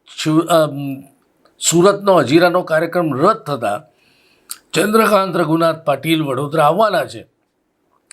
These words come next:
એવી જાણ થતાં દંડકની જગ્યાએ આખા કાર્યક્રમના અતિથિ તરીકે ચંદ્રકાંત રઘુનાથ પાટીલ, જેઓ કેન્દ્રીય મંત્રી છે, એમનું નામ લખાયું.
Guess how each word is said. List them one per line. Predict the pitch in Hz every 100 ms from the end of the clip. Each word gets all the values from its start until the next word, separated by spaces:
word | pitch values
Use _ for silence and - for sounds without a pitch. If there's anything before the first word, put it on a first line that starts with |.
| _
એવી | 143 165 185
જાણ | 165 143
થતાં | 143 123 107 90 _ _ _
દંડકની | 117 131 151 175 185 185 170
જગ્યાએ | 147 156 165 127 95 92 117 _ _ _ _ _
આખા | 139 131 175
કાર્યક્રમના | 175 170 160 - 175 160 147
અતિથિ | 139 - 180 214 180 175
તરીકે | 139 127 127 110 - - _
ચંદ્રકાંત | 165 160 156 165 160 151
રઘુનાથ | 117 123 143
પાટીલ, | - 127 120 156 123 117
જેઓ | 143 143
કેન્દ્રીય | 131 127 156
મંત્રી | 160 220 240 170
છે, | 123
એમનું | 123 143
નામ | 117 110 160
લખાયું. | 156 - 98